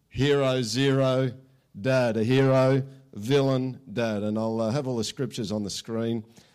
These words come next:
for you today. And it's Noah. That's who it is,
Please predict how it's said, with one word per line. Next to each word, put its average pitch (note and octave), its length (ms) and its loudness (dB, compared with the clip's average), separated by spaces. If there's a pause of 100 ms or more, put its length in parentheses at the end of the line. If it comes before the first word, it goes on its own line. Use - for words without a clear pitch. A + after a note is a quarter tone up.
for A#2 300 -2
you A2 160 2
today. C3 460 0
And D3 120 -2
it's D3 160 -4
Noah. E3+ 380 2 (460)
That's A#2 200 -4
who D3 100 2
it D3+ 80 0
is, F3 300 0